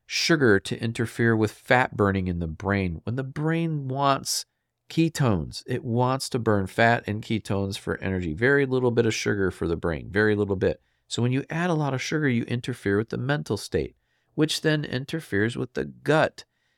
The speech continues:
And that gut stops the serotonin. See, the gut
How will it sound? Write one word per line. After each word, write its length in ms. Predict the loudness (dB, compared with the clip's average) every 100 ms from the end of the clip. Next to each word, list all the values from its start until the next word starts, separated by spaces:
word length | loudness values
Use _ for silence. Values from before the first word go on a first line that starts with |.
| _ -8
And 180 | -6 -2
that 240 | -2 -4 _ -6
gut 420 | 2 4 4 0
stops 500 | -6 -2 -2 -2 -6
the 140 | -10 -6
serotonin. 1120 | -2 0 -2 -4 -8 -8 -2 0 0 -2 -4 _ _ _ _ _ _ _
See, 520 | -8 -4 0 0 -2 _ _ _ -12
the 120 | -12 _
gut 320 | 2 2 2